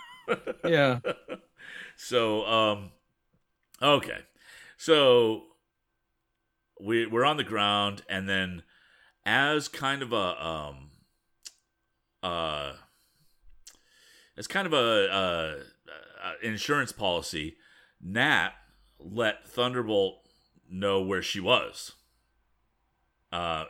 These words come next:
Speaker 1: and so once they land, conveniently, you hear, you see the
Speaker 2: Yeah, the
Speaker 1: shield
Speaker 2: cavalry
Speaker 1: jeeps.
Speaker 2: arrives.
Speaker 1: Yeah, and, and Thunderbolt is on his way, um, and Nat disappears. That's cool. You know, whatever.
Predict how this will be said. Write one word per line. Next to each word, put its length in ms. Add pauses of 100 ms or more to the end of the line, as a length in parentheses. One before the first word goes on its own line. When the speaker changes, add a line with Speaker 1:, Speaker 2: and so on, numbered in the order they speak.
Speaker 1:
and 200
so 380 (120)
once 280
they 140
land, 440
conveniently, 760 (760)
you 300
hear, 720
you 160
see 200
the 240
Speaker 2:
Yeah, 140
the 20
Speaker 1:
shield 280
Speaker 2:
cavalry 500
Speaker 1:
jeeps. 220
Speaker 2:
arrives. 540
Speaker 1:
Yeah, 460
and, 300
and 300
Thunderbolt 640
is 240
on 180
his 140
way, 460 (120)
um, 520 (520)
and 440 (100)
Nat 340 (340)
disappears. 580 (420)
That's 200
cool. 340 (180)
You 80
know, 100
whatever. 440